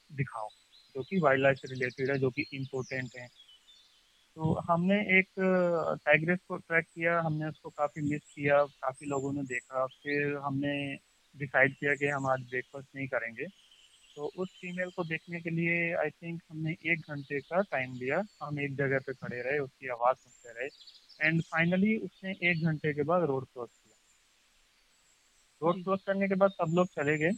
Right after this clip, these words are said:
Speaker 1: तो उसके बाद हमने सोचा, एक छोटा सा राउंड लेके आते हैं, हो सकता है माँ बच्चों के पास गई है, बच्चों को वापस लेके आए। तो बस वैसे ही गाड़ी घुमाया और एक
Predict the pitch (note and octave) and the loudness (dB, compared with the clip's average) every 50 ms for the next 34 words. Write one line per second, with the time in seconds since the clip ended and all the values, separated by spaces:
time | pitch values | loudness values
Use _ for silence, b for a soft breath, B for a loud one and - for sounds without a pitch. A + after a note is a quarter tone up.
0 | - _ _ _ - _ - - E3 D#3+ - - D3+ - - - F#3+ F3+ F#3+ F#3 | -4 _ _ _ -20 _ -20 -12 -10 -8 -6 -6 -8 -10 -8 -8 -2 2 4 4
1 | F#3+ F3+ F3+ E3+ E3+ F3+ F3 - - F3+ - F#3+ F#3+ - - F3 - - - - | 4 2 0 -4 -6 -6 -8 -8 -10 -6 -2 0 0 2 2 0 0 -2 -8 -6
2 | G3 G3+ A3 G#3 A3 G3+ - G3 F#3 E3 D#3 D#3 D#3 D#3 D3+ D3 - E3 D#3 C3+ | -2 0 0 2 2 4 6 6 6 8 6 6 6 4 2 2 2 4 4 4
3 | B2 - - F#3+ A3+ G#3 F#3+ G3 G3 - E3 - - - E3 G3 A#3 A3 - - | 4 4 0 -4 -2 0 0 0 0 -2 -6 -6 -4 0 0 0 0 0 -4 -10
4 | - D3+ D3 D3 D3+ D3+ - C#3+ - _ - D#3 - D#3+ - - D3 D3 C#3 C#3 | -12 -4 0 2 2 2 0 -4 -10 _ -16 -16 -16 -16 -8 -4 -2 -2 -2 -2
5 | C#3 C3+ - D3+ G3+ B3 G3+ F3 E3 - - E3+ D#3+ F3+ D#3+ D3 C3 B2+ - C3 | -4 -2 0 0 0 0 0 0 -2 -2 -8 -8 -8 -2 4 4 4 4 2 -4
6 | - - - A#2+ - _ A2+ A2 - _ _ - - - - - - - - - | -10 -10 -18 -20 -20 _ -20 -20 -20 _ _ -20 -20 -20 -20 -20 -20 -20 -20 -20
7 | - - _ _ _ _ _ _ E3 E3+ E3 D#3+ D#3 D3+ D#3+ F#3+ F#3+ - _ _ | -20 -20 _ _ _ _ _ _ -6 -4 -2 -2 0 4 4 4 4 4 _ _
8 | D#3 D#3 D#3+ - - G3+ G#3 G3+ G#3 G#3+ G3 E3+ F3+ E3 D#3 E3 F3+ E3+ F3 F3+ | 0 0 0 2 4 6 8 8 8 8 6 8 8 8 10 8 6 6 6 6
9 | D#3+ D3+ C#3+ D3 E3+ A3 D4 - - - - - - - - - D#3+ D#3 D#3 D#3 | 6 8 6 6 6 4 2 0 -6 -16 -20 -20 -20 -20 -18 -10 -6 -4 -2 -2
10 | D#3 D#3 D#3 D#3+ D#3+ D#3 - - E3+ E3+ E3 | -2 -2 -2 -2 -2 -4 -6 -4 -6 -6 -6